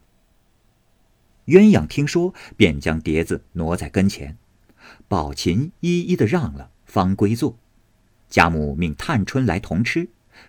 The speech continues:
探春也都让过了，便和宝琴对面坐下，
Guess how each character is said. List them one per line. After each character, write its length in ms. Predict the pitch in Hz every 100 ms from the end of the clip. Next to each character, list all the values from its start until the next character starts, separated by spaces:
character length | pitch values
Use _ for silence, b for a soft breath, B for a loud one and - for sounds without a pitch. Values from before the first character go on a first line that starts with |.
| b
探 260 | - 208 123
春 240 | - 165 175
也 160 | 87 69
都 120 | 80
让 280 | 156 117 76
过 180 | 73
了， 140 | 64 - _ _ -
便 160 | 92
和 120 | 78
宝 240 | 87 76 67
琴 400 | - 78 87 107
对 200 | - 120
面 240 | 90 107 76
坐 260 | 185 110
下， 260 | - 71